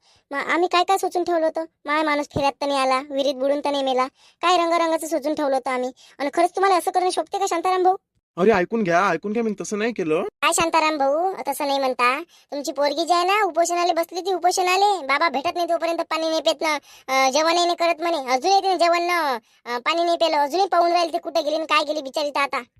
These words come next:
Speaker 2: अहो, आली नाही का ती अजून? हा, पाय ना मग तिला कुठं आहे तर बोलावा ना.
Speaker 1: हो, हो, आता खाली का-, काळजी करते तिची. लावला मी फोन, येतो म्हणते ते. पण तुम्हाला जायच्या आधी समजलं नाही? लेकरं, बाकरं, बायको, काही समजलं नाही का तुम्हाला?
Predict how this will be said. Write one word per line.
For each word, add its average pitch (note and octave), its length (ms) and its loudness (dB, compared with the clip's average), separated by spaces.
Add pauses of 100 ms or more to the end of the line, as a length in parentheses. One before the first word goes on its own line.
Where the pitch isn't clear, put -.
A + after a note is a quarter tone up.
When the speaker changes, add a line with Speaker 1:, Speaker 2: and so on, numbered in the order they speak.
(140)
Speaker 2:
अहो, E3+ 220 0
आली G3+ 180 4
नाही C4 120 0
का D4 60 0
ती C#4+ 100 -2
अजून? C4+ 280 0
हा, G#3 100 4 (140)
पाय G#3+ 140 2
ना B3+ 80 -2
मग C4 180 -2
तिला A#3 120 -4
कुठं A3+ 180 0
आहे A3+ 80 4
तर A3 100 2
बोलावा A3+ 300 2
ना. A3+ 100 -2
Speaker 1:
हो, E4+ 440 2
हो, E4+ 60 2
आता E4 240 2
खाली F#4 200 0
का-, E4+ 140 2
काळजी F4+ 280 0
करते G#4 240 -2
तिची. G#4 240 -6
लावला F#4+ 380 2
मी F4+ 80 -2
फोन, E4 160 -4
येतो E4 200 0
म्हणते E4 200 -4
ते. C4+ 180 -8 (240)
पण D4 80 -4
तुम्हाला E4+ 260 2
जायच्या E4 300 2
आधी E4+ 180 -2
समजलं F4+ 320 0
नाही? - 340 -4
लेकरं, D#4 260 0
बाकरं, D#4 380 0
बायको, D4 400 0
काही D#4 220 -8
समजलं F#4+ 340 0
नाही A4+ 100 0
का D5+ 120 -2
तुम्हाला? C#4 260 -2